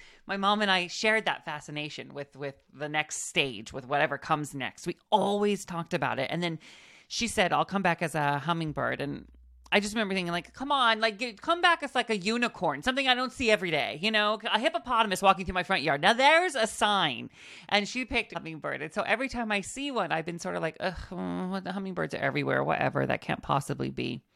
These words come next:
And so it's been like a smack in my face, almost like my mom saying, like, "Uh, y-, uh, hello,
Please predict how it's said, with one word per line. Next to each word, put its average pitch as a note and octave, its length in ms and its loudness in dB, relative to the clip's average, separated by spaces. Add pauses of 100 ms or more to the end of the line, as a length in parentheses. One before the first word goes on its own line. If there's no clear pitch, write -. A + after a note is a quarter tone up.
(720)
And F#3+ 260 2
so G3 400 2 (560)
it's - 420 -6
been G3+ 240 -2
like F#3+ 200 -4
a - 20 -4
smack E3+ 380 2
in D#3+ 80 -2
my C#3+ 100 0
face, C#3 380 -2
almost D#3+ 240 0
like D#3+ 100 -8
my D3+ 100 -4
mom D3+ 280 -2
saying, C#3 340 -6
like, C3 240 -4 (140)
"Uh, E3 160 4
y-, G3 280 -6
uh, G#3+ 220 2
hello, C#4+ 500 8